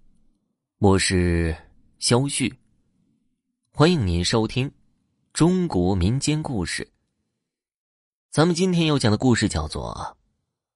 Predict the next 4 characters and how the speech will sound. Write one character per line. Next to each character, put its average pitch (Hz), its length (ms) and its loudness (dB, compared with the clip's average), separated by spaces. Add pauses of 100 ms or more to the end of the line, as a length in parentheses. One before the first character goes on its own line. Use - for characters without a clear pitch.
(460)
《报 147 260 -2
应》。 60 180 -8 (3000)
那 113 160 4
年， 92 280 -2